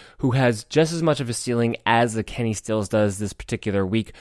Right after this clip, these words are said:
who I do like as well against the Oakland Raiders. But because it's a P P R format and the floor is so high because of the volume that's vacated by Sterling Shepard being out,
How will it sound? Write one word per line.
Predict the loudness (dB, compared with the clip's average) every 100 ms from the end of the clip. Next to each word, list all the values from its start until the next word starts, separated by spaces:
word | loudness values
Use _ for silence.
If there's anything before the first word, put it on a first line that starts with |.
| -20
who | 0 2
I | 4
do | 2 2
like | 2 2 2
as | 0
well | 4 4 4
against | 4 -2
the | -2
Oakland | -4 -2 -4 2
Raiders. | 2 2 -2 -6 -16 -6
But | -2
because | 0 0 0
it's | 0
a | -6
P | -4 -6
P | -2
R | 0 0
format | 0 0 2 2 0 -2
and | -2 0
the | 0 -2 -4 _ _ -14 -14 -14
floor | -2 2 4 2
is | -2 0
so | 0
high | 0 2 4 4
because | 2 -2 -2 -2
of |
the | -6
volume | 0 4 4 2 0
that's | 0 -2
vacated | -2 -2 -2 -4 0 -2 0
by | 0 2 0
Sterling | -2 -4 -2
Shepard | -4 -4 -4
being | -4 -2
out, | 2 4 2